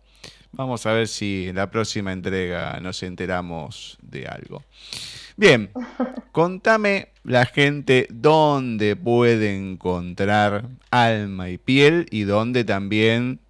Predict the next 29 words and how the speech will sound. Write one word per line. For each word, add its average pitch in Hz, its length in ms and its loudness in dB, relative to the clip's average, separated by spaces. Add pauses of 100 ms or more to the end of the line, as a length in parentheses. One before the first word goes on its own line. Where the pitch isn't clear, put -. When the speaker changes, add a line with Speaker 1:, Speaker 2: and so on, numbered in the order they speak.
(120)
Speaker 1:
te 92 380 -4
encuentra 92 560 -6
vos, 123 360 4
dónde 107 260 -4
te 95 120 -6
puede 95 180 -2
contactar 90 520 -6
en 87 60 -6
las 78 140 -8
redes 82 240 -6
sociales 104 880 -4
y 69 60 -14
demás. - 560 -18 (1300)
Speaker 2:
Vale, 202 340 8
pues 208 160 4
mira, 214 240 -4
Alma 233 240 -6
y 247 120 -8
Piel, 262 460 -8
tengo 226 220 -12
la 226 140 -8
suerte 247 340 -10
que 233 100 -10
se 208 140 -12
pueden 214 280 -10
encontrar 208 800 -12 (420)
en 233 140 -10
muchos 214 380 -10
sitios, 269 400 -10